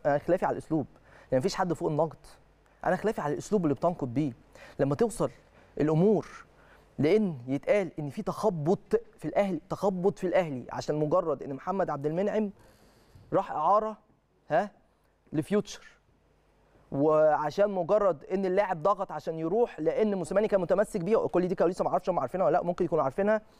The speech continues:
آه، والله أعلم، مش هدخل في النوايا يعني. لكن الراجل ضغط عايز يطلع عشان هو حاسس إن فرصته قليلة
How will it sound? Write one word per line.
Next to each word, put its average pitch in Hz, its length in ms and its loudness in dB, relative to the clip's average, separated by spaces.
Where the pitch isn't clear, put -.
آه، - 120 0
والله 160 380 2
أعلم، 180 160 0
مش 151 120 -12
هدخل 185 180 -8
في - 60 -14
النوايا 160 220 0
يعني. 135 180 -4
لكن 131 240 -2
الراجل 202 500 0
ضغط 214 520 -2
عايز 180 360 -2
يطلع 233 200 2
عشان 196 180 -4
هو 202 40 2
حاسس 247 200 -6
إن 226 100 -6
فرصته 226 340 -8
قليلة 233 400 2